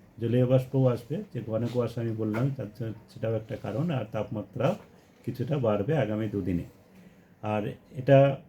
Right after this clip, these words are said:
পাঁচ তারিখ পর্যন্ত তারপরে একই রকম থাকবে বেড়ে যাওয়ার পরে। পাঁচ তারিখের পরে আবার তাপমাত্রা দক্ষিণবঙ্গে দু তিন ডিগ্রি কমার সম্ভাবনা রয়েছে। তার মানে ছয় সাতের দিকে আবার তাপমাত্রা কমবে কিছুটা। যেমন এখন যেটা বেড়ে যাবে, তার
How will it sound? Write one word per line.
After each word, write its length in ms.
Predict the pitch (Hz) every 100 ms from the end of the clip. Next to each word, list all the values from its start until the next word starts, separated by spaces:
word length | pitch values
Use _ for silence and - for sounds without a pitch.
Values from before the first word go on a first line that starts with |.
| -
পাঁচ 140 | 120 120
তারিখ 200 | 143 135 135
পর্যন্ত 500 | 143 131 135 131 131
তারপরে 480 | 135 127 120 123 123
একই 240 | 117 127
রকম 260 | 131 131 120
থাকবে 280 | 113 107 123
বেড়ে 260 | 117 113
যাওয়ার 220 | 110 110 104
পরে। 220 | 104 107 185
পাঁচ 160 | 117 107
তারিখের 320 | 123 117 131 117
পরে 260 | 117 160
আবার 320 | - 107 135 151
তাপমাত্রা 540 | 113 101 110 - 120 123
দক্ষিণবঙ্গে 680 | 107 - 110 104 104 143 233 - - - _
দু 80 | 110
তিন 240 | 107 107 101
ডিগ্রি 300 | 98 147 196
কমার 340 | 131 98 117 -
সম্ভাবনা 500 | 101 98 98 101 165
রয়েছে। 340 | 127 92 - - - _ _ -
তার 100 | 107
মানে 140 | 101
ছয় 240 | 117 117
সাতের 300 | 113 110 113 104
দিকে 220 | 117 151
আবার 220 | 110 127 - - _ -
তাপমাত্রা 540 | - 104 110 101 - 247 -
কমবে 300 | 101 85 85 - - -
কিছুটা। 300 | 120 110 - - - _ _ -
যেমন 280 | 120 120 127
এখন 280 | 131 131 151
যেটা 220 | 151 160
বেড়ে 260 | 123 135 160
যাবে, 300 | 165 214 339 - - _
তার 100 | -